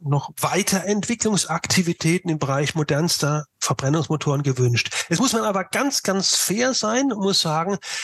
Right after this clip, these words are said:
die heutigen Fahrzeuge mit Verbrennungsmotor, auch hybridisiert, sind wirklich noch immer auf dem Weltmarkt absolut kompetitiv.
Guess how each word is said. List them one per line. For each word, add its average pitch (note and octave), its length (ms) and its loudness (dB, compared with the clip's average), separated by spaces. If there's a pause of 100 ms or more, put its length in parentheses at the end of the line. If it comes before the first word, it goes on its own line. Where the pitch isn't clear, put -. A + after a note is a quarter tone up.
(280)
die C3 80 4
heutigen F3+ 340 2
Fahrzeuge D#3 540 0
mit D#3 140 0
Verbrennungsmotor, G#3 1080 0
auch C#3 160 -4
hybridisiert, D#3+ 800 0 (360)
sind - 460 0 (920)
wirklich G3+ 500 0
noch C3 200 0
immer G3 440 -2 (240)
auf - 80 -2
dem B2 240 0
Weltmarkt C#3 1300 0 (460)
absolut D#3+ 760 0
kompetitiv. C3+ 960 0